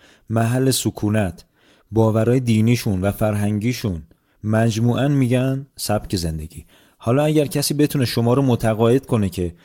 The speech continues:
سبک زندگیتون رو عوض بکنید، می‌تونه کنترل تمام بخش‌های زندگی شما رو تو دستش بگیره، مخصوصاً اون کیف پول جذابتون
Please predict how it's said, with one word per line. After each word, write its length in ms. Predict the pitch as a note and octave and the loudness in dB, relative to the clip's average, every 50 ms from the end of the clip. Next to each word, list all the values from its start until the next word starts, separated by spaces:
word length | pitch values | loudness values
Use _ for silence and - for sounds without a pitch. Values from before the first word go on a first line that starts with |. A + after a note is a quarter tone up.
| _ _ _ | _ _ _
سبک 420 | - - - A#2+ B2+ - - C#3 | -10 -4 -2 -2 -2 0 0 0
زندگیتون 600 | A2+ G#2 G#2+ G#2 G2+ G2+ G2+ A2+ A#2 - A2+ G#2 | 2 2 2 2 2 2 0 0 -2 -2 -2 -2
رو 80 | F#2+ G2+ | -2 -2
عوض 520 | - - - G#2 G2+ G2+ A2+ A#2+ A#2 A2+ | -4 -2 -4 -2 0 2 2 2 2 0
بکنید، 580 | F#2+ F#2 - - F#2 F2+ F#2 G2 G#2 A2 A#2 A#2+ _ _ _ _ _ _ - | -2 -2 -2 -2 -2 -2 0 0 -2 -2 -4 -8 _ _ _ _ _ _ -4
می‌تونه 300 | - B2 - - C#3 C3 | -4 -2 -2 -2 -2 -4
کنترل 680 | G#2+ - - A2+ G#2+ G#2 - - G#2 A2 B2 B2 A2+ G2 | -4 -2 -2 -2 -2 -2 -2 0 2 2 4 4 2 2
تمام 680 | - - - - - G#2 A2 A2+ A#2 A#2+ B2+ C#3 C#3+ | -2 -6 -12 -10 -8 -6 -4 -2 0 0 0 0 2
بخش‌های 480 | B2+ A2+ G#2+ G2 F2+ - - A#2+ A#2+ A#2+ | 2 2 0 0 -2 -4 -2 0 2 2
زندگی 420 | G#2 G2+ G2 G2 F#2+ F#2+ F#2 G2+ | 2 0 0 0 -2 0 -2 -2
شما 260 | - - G2 G2 G2+ | -2 -2 -2 -2 0
رو 300 | G2+ A2+ A#2 A#2+ B2 B2 - _ _ _ | 0 0 0 0 -2 -6 -8 _ _ _
تو 100 | - - | -8 -4
دستش 400 | F#2 G2 F2 - - - D#2+ - | -2 0 0 0 -2 -6 -8 -8
بگیره، 420 | - F#2 E2+ D#2+ F2 E2 E2 E2 - _ _ - - _ - - | -6 -8 -6 -6 -6 -6 -8 -12 -12 _ _ -20 -20 _ -6 -2
مخصوصاً 480 | G#2 G2+ G2 - - - G2+ - A#2+ | -2 -2 -2 -2 -4 -4 -2 -2 0
اون 180 | A#2 A#2 A2+ A2 | 0 0 -2 -4
کیف 220 | - - G#2+ - | -4 -6 -2 -2
پول 460 | A2 - - A#2 G#2+ A2 A2 A2 G#2+ - | -2 0 0 0 0 0 0 -2 -4 -8
جذابتون 720 | - - F2+ F2 E2+ E2 F2+ F2+ E2 E2+ E2 - - E2 | -6 -4 -4 -2 -2 -2 -2 -2 -2 -4 -8 -8 -10 -12